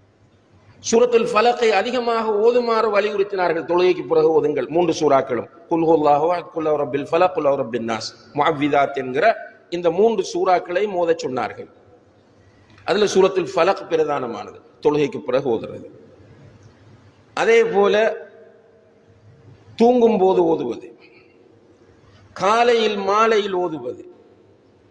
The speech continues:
என்று இந்த சூறாக்களை, குறிப்பாக சூரத்துல் ஃபலக்கை அல்லாஹ்வுடைய தூதர் கற்றுத் தருகிறார்கள். ஏனென்றால் அதனுடைய ஆரம்பம், "குல் அஊது பிரப்பில் ஃபலக்", ஃபலக்குடைய இரட்சகனை கொண்டு நான் பாதுகாப்பு தேடுகிறேன்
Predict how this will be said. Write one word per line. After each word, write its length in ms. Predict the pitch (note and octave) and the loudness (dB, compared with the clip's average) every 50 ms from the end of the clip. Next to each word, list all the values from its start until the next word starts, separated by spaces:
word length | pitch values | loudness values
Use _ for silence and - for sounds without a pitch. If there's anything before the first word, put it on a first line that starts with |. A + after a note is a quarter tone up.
| _ _ _ - - | _ _ _ -8 -2
என்று 320 | - E3 G#3+ A#3 A#3 B3 B3+ | 2 2 4 4 4 4 4
இந்த 120 | A#3+ A#3 | 4 4
சூறாக்களை, 840 | G#3 - - A3 A#3+ A#3+ A3 G#3+ A3 A3 A3+ A3 A3+ A#3+ B3 A#3 - | 2 2 2 2 4 4 2 2 0 -2 0 2 2 0 0 -2 -4
குறிப்பாக 600 | - G3 F#3+ F#3 G3 G#3+ G#3+ G#3 G3+ G3 - G#3 | -2 0 0 0 2 2 2 2 2 0 -2 -2
சூரத்துல் 300 | G#3+ A3+ A3 G#3 G3+ F3 D3 | -2 -2 -2 -6 -10 -6 -4
ஃபலக்கை 380 | F3+ F#3 G3+ A3 G#3+ - A#3+ A#3 | -2 0 0 0 0 2 2 2
அல்லாஹ்வுடைய 500 | A3 G3+ G3+ G#3 G3+ G3 F#3+ F#3 F3+ - | 2 2 2 2 2 2 2 0 -2 -2
தூதர் 340 | - G3 G3 G3 G#3+ G#3 - | -4 -4 -4 -4 -4 -4 -4
கற்றுத் 300 | - E3+ - - F#3 - | -4 -4 -4 -4 -4 -2
தருகிறார்கள். 600 | F3 D#3 D3 C#3+ C3+ B2+ A#2 A2 - - - - - - - - _ - - - - - | -2 -2 -2 0 0 0 -2 -2 -6 -12 -18 -20 -20 -20 -20 -20 _ -20 -20 -6 -2 0
ஏனென்றால் 480 | G3 A3 A3 G#3 G#3 G3+ A3+ A#3 A#3+ | 0 2 2 2 2 2 2 2 2
அதனுடைய 600 | A3+ G#3+ G#3 G#3 G#3 G3 F#3+ F#3 F#3 F#3 F3 F3 | 2 0 -2 -2 -2 0 0 2 2 2 2 2
ஆரம்பம், 680 | C#3 D3+ F3+ G#3+ A3+ A#3 A3 G#3 G#3 G#3+ A3 A3 - | 0 0 0 2 2 0 0 -4 -6 -10 -12 -12 -6
"குல் 340 | - G3+ G3+ G3+ F3+ C3+ A#2+ - | -4 -4 -2 -2 -4 -6 -8 -6
அஊது 500 | C#3+ D#3 D3+ D3 F#3+ G#3+ G3 E3+ F3 E3 | -4 -4 -2 -2 -2 -2 -4 -4 -6 -2
பிரப்பில் 560 | D3+ D#3+ D#3 E3+ F#3+ F3+ D#3+ D3 E3+ D#3 C#3+ - - | 0 0 2 2 0 -2 -2 -4 -6 -6 -6 -4 -2
ஃபலக்", 320 | E3+ E3+ F#3+ F#3+ - - - - _ - - _ _ _ _ _ _ _ _ _ _ _ - | 0 2 2 2 0 -4 -10 -20 _ -20 -20 _ _ _ _ _ _ _ _ _ _ _ -4
ஃபலக்குடைய 480 | - E3+ G3 A3+ A#3+ A#3 A#3 A#3+ A3 A3 | -2 0 2 0 0 0 2 2 2 2
இரட்சகனை 600 | G3+ G3 G#3 G3+ - A#3 G#3 A3 G#3+ G#3+ G3+ G3+ | 2 0 -2 -4 -4 -6 -6 -4 -4 -4 -6 -4
கொண்டு 280 | - G3 G3 G3 G3 A3+ | -2 -2 0 2 2 2
நான் 240 | G#3+ G3 F#3+ F#3 - | 2 2 2 0 0
பாதுகாப்பு 560 | - F3 G3+ G#3+ A3+ F#3+ F#3+ F#3+ F3+ F3+ E3+ | 0 0 2 2 2 2 2 2 0 -2 -6
தேடுகிறேன் 680 | D#3 - E3 E3+ D#3+ D#3+ D3 D#3 D#3 F3 G#3+ G#3+ - | -6 -4 -4 -2 -2 -2 -2 0 2 2 2 2 -2